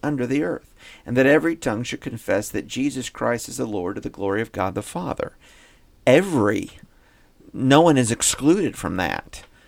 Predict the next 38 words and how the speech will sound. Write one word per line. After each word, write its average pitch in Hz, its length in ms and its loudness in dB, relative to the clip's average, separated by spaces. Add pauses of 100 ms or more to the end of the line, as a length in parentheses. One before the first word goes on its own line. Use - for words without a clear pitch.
(220)
There 131 140 8
is 120 100 6
a 110 60 0
choice 131 320 0
to 113 80 -2
recognize 107 640 0
the 101 120 0
Lord 107 300 -2
and 101 140 -2
his 104 180 -4
anointed 107 600 -4
in 110 220 -4
Jesus 101 460 -6
Christ, 98 640 -4
bow 101 260 2
your 98 200 -4
knee, 98 380 -10 (460)
obey 98 380 -4
him, 101 380 -6
serve 92 500 -4
him 92 200 -6
as 104 140 -6
his 82 140 -10
people. - 500 -6 (640)
Yeah, - 180 4
or 143 200 8
don't, 123 640 4
but 127 340 4
you 120 160 0
will, 160 640 2 (520)
because 110 360 -2
he 135 100 0
will 101 120 -2
come 98 260 -6
back 98 220 -2
triumphant 95 600 -8
and 90 260 -10
s-, - 260 -20